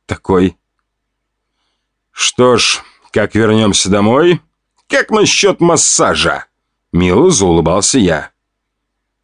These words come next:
«Не вять ему, он опять опорочит нас руками»,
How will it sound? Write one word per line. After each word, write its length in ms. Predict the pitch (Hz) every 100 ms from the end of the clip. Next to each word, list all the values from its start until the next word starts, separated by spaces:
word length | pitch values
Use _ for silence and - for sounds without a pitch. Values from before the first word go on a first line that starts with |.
| _
«Не 220 | 202 190 170
вять 320 | 123 107 -
ему, 280 | 120 117 117
он 160 | 131
опять 420 | 151 123 156 165 -
опорочит 680 | 147 - 151 98 90 104 95
нас 320 | 107 107 -
руками», 680 | 139 135 - 87 78 80 78